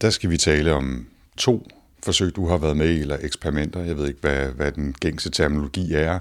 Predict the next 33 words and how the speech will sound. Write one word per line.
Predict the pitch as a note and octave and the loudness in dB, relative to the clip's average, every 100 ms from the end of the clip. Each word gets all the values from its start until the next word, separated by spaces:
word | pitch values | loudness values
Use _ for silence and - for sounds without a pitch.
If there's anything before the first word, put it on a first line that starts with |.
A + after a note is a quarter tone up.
| - | -6
men | F2+ E2 D#2+ | -2 0 0
i | F2+ | 2
hvert | G2+ | 2
fald | - F2+ | 2 0
så | D#2+ F#2+ | 0 -2
kredser | - F2 F2+ | 2 2 2
de | D#2+ | -2
begge | D#2 D#2+ D#2 D#2 | 0 2 2 0
to | - F#2+ E2+ - | 0 0 0 2
om | D#2 D2 C2+ - - - - - - _ - | 2 2 -2 -10 -20 -20 -20 -20 -20 _ -4
det, | E2 | -2
man | D#2+ | -2
kunne | E2 C2+ | -4 -6
sige | - - E2 D#2+ E2 | -4 0 2 2 0
er | D2+ D2 D2 | 0 2 0
sociale | C#2+ - - G2 G2 | 0 -4 0 2 2
medier, | G2 G2 F2+ G2 | 2 2 2 0
kommunikation | - F2+ E2+ E2+ - G2 F2+ | 2 4 4 2 0 0 0
og | - | -6
følelser. | - D2+ C#2 D#2 - D2+ C2+ - - - - - - _ _ _ _ _ _ - | -2 0 0 0 -2 -2 -4 -14 -20 -20 -20 -20 -20 _ _ _ _ _ _ -6
Det | G2 | 0
første, | - G2+ - A#2 F#2 - _ _ | 4 4 4 0 -2 -8 _ _
vi | - F2+ | -4 -2
skal | - | -2
tale | - E2+ D2+ | 2 4 4
om, | D2+ | 0
det | - F#2 | 2 2
handler | D#2+ D#2 E2 | 4 2 2
om | E2 D#2 | 2 2
et | D2+ | 2
eksperiment | D2 - D#2+ D#2 D#2 - | 0 0 0 2 0 0
med | D#2 D2 C#2+ - _ _ - | 0 0 -2 -10 _ _ -6
tweetbots. | - G2 - D2+ B1+ - - - | -2 -2 0 0 0 -2 -4 -6